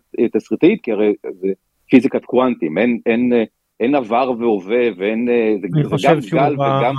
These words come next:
Speaker 1: וגם, וגם ח-, חלקיקים. אז זה כאילו, זה שני צדדים של אותו סיפור, ושני הצד-, הצדדים האלה מתקיימים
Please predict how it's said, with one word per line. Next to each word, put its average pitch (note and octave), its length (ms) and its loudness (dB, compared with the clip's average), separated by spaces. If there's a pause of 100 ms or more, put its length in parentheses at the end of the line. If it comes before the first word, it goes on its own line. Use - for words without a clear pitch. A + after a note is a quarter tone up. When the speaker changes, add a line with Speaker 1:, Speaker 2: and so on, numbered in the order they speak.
(480)
Speaker 1:
וגם, B2 340 2 (200)
וגם B2+ 340 0
ח-, - 120 -10 (260)
חלקיקים. A#2+ 520 -2 (360)
אז A2 140 2
זה G#2 60 -6
כאילו, A2 220 0
זה A2 60 -4
שני G#3 300 2
צדדים F3 680 -2 (480)
של A#2 140 0
אותו F3+ 260 2
סיפור, F#3 600 0
ושני D#3+ 280 -4
הצד-, F3+ 240 0
הצדדים B2+ 580 -2
האלה C#3+ 320 2 (420)
מתקיימים B2 800 0